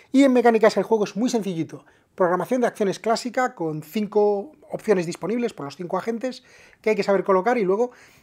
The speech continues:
eh, jugar en pila, darle la vuelta. Es decir, tenemos que saber cuándo colocarlo y dónde, y en función de lo que tengamos y lo que pueda haber o podamos especular de los demás, saber cuándo darle la vuelta para ejecutarlo en ese momento. No está mal este Genios Victorianos,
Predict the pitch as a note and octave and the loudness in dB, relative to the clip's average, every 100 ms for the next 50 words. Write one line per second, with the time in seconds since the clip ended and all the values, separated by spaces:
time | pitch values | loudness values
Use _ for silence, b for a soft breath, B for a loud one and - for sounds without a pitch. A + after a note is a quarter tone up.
0 | b F3 D#3+ G3+ G3 G3+ D#3+ G3 D3 D3 | b -8 -4 2 4 4 2 -2 -2 -4
1 | E3 F3 F3+ D#3 E3 F#3+ F#3 D#3 G3 - | -2 2 2 2 -2 -8 -6 -4 -4 -4
2 | G3+ G#3+ G#3+ G#3+ A#3+ A3+ A3 G#3 G3+ G#3+ | 0 2 2 0 0 0 0 2 2 0
3 | G3+ G3+ A3+ A3 A#3 b b b b b | 0 0 -2 -4 -10 b b b b b
4 | G#3 G3+ G3 G#3+ G#3 G#3 G3+ G3+ G3 G3 | -4 -2 -2 0 2 2 2 2 2 0
5 | G#3 A3 A3 G3+ D#3+ D#3 D3 G#3 G3+ A3 | -2 0 -2 -2 -4 -2 -2 0 0 0
6 | F3+ E3 G3+ G#3+ - G3 G3+ F#3+ A3+ A#3+ | 0 -2 -4 -4 -6 -2 0 2 2 0
7 | G3 D#3 - b b b b - F3+ G3 | -4 -6 -10 b b b b 0 4 6
8 | G3 G3 G3 G3 G3 G#3 G3 A#3 F#3+ G#3 | 6 6 6 4 4 2 2 0 0 -2
9 | F#3+ F#3 E3 F#3 F3+ F#3 E3 D#3 C3+ - | -4 -4 -2 -2 0 -2 -2 -6 -12 -16
10 | _ _ - - G3 B3 A3+ B3 A#3 - | _ _ -20 -2 2 4 4 4 2 0
11 | F3+ F#3+ F3 F3 F3+ A3+ B3+ B3+ | -2 0 -2 -2 0 0 0 -6